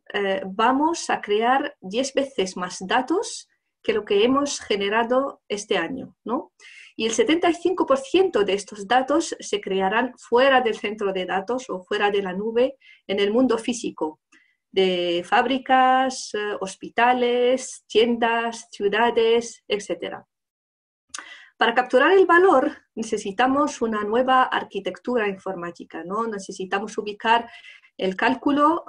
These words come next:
más cerca de la fuente de datos o del punto de entrega del servicio, ¿no? Que es la propia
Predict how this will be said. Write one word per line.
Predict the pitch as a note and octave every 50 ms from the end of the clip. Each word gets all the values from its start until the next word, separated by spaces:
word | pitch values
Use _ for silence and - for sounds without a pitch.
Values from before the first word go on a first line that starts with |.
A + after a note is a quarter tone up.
| -
más | A3 G#3+ A3 B3 B3 - - _
cerca | - - D4+ D#4 D#4+ D#4 - A3
de | G3+ G3 G3
la | F#3+ F#3+
fuente | - - G3 F#3+ F#3+ G3+
de | F#3+ F#3 F#3
datos | F3 F3+ E3+ E3+ - - E3+ - F#3 - - - _ _ -
o | G3+ G3 G3 G3
del | F#3+ G3 F#3+ F#3 -
punto | - B3+ B3+ B3+ C4 A3+
de | A3 G#3+
entrega | G3+ G3 F#3+ - A#3 A#3 A3 G#3
del | G3 F#3+ F3+
servicio, | F#3 - - F3+ F3 F3+ F#3+ F#3+ F#3 - - - D#3+
¿no? | E3+ F#3 A3+ C4+ D#4 - _
Que | - -
es | E3 - - -
la | F#3+ F3 F3
propia | - G3 G3+ G3+ - A3 G3 F#3 F3+ F#3+